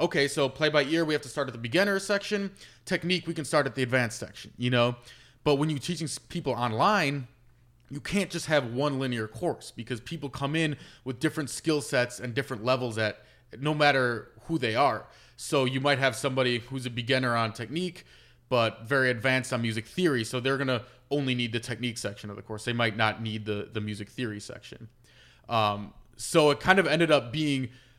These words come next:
divided into all these different courses that takes up, like, each course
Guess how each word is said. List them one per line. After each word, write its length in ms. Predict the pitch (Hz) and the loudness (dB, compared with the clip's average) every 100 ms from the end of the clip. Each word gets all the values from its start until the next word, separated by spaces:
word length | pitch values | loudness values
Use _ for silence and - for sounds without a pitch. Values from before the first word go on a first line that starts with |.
| _ - | _ -6
divided 540 | 127 131 131 131 123 | 0 4 4 4 0
into 240 | 113 123 123 | -4 -4 -2
all 280 | 113 117 | 2 2
these 220 | 117 110 104 | 2 -4 -2
different 360 | 135 - 110 | -4 -4 -8
courses 720 | - 123 113 117 104 101 - - - - - | -4 -4 -2 -4 -6 -6 -12 -20 -20 -12 -2
that 180 | 117 - | -2 2
takes 320 | 190 190 - | 2 2 0
up, 180 | 156 147 | -2 0
like, 180 | 156 214 | -2 -2
each 180 | - | -4
course 480 | - 202 175 143 - | 4 6 6 2 -8